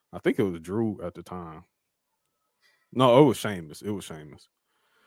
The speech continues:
Um, and when he was in the ring, this is when Sammy was going for the haluva kick, and he couldn't get it off. So, um, whew, boy.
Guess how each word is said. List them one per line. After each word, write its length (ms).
Um, 540
and 420
when 220
he 280
was 200
in 140
the 60
ring, 500
this 180
is 120
when 160
Sammy 340
was 140
going 200
for 140
the 60
haluva 420
kick, 320
and 120
he 80
couldn't 300
get 140
it 120
off. 380
So, 360
um, 420
whew, 420
boy. 360